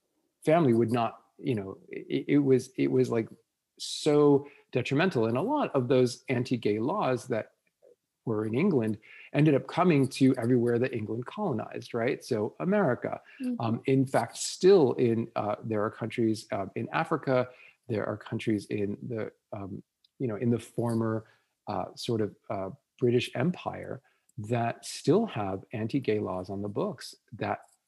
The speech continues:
Speaker 1: are, are from that era.
Speaker 2: Mm.
Speaker 1: And we're st-, we're still fighting. Those fights are still happening today.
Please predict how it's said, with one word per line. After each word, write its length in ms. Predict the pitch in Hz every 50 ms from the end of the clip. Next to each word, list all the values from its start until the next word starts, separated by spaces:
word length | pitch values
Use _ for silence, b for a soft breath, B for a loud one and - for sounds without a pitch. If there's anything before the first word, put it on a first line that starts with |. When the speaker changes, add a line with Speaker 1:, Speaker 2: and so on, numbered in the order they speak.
| _ _ _ - 185 202 269 - _ _ - - _ - - _ -
Speaker 1:
are, 240 | - 127 120 113 - - -
are 320 | - 117 113 117 117 110 - _ _ _ _ _ - 139 - _ -
from 580 | - - - 123 120 143 180 196 185 165 - - - 139 135
that 260 | 110 123 127 135 - - -
era. 400 | 110 120 165 196 151 - - - _ _ _ - -
Speaker 2:
Mm. 220 | 277 277 269 240 247 _ -
Speaker 1:
And 280 | 123 127 131 127 123 - _ -
we're 340 | 139 123 117 117 127 127 123
st-, 400 | 117 - - - - - 147 147
we're 180 | 120 127 139 127
still 560 | - - - - - 135 160 170 170 165 - _ _ _ _ _ -
fighting. 400 | - 113 151 185 170 120 113 101
Those 240 | 107 107 113 - -
fights 260 | - 135 151 147 -
are 60 | 139
still 240 | 127 - - 147 139
happening 680 | 120 - - 127 - - 131 110 107 104 104 107 - -
today. 540 | - 127 117 127 151 180 165 - - - -